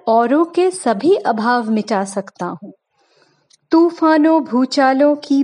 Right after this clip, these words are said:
भयप्रद छाया में मैं ही एक अकेला हूँ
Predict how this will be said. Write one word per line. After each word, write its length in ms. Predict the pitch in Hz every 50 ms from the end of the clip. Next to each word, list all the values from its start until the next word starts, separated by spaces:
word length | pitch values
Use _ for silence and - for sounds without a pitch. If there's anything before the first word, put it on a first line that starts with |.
| 277 - -
भयप्रद 500 | 202 254 262 262 262 - 247 269 254 240 - -
छाया 460 | - - 214 202 196 208 226 233 240
में 300 | 233 220 202 190 208 208 _ _ _ _ _ _ _ _ _ _ _ _ _ _ -
मैं 260 | 220 233 254 269 294
ही 240 | 311 294 - 320 330 311 - - 262 269
एक 120 | 277 277 - -
अकेला 460 | 233 - - 247 240 240 233 233 233
हूँ 260 | 220 190 190 214 190